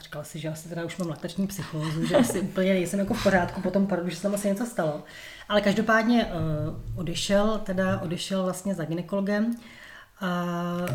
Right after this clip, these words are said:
který se bavil s tou dětskou lékařkou a oni teda se, se za mnou vrátili a řekli, že mají podezření na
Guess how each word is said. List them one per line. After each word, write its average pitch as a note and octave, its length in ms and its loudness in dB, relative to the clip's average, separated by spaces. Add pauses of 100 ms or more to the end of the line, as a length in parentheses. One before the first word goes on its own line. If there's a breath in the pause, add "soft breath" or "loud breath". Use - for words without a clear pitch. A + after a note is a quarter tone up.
(320)
který F#3+ 580 0
se G#3 400 2
bavil F#3 400 4
s G3 320 -4
tou A3 100 0
dětskou G3 280 -2
lékařkou G3 800 0
a E3+ 380 -6 (520)
oni G3+ 120 4
teda G#3 180 2
se, G3 160 -8
se G#3+ 140 -2
za G#3 60 6
mnou G#3 200 4
vrátili D3+ 680 0 (800 loud breath)
a F#3 320 4 (120)
řekli, G#3 340 2
že G3 360 4
mají A3 220 4
podezření G#3 760 4
na F3+ 480 2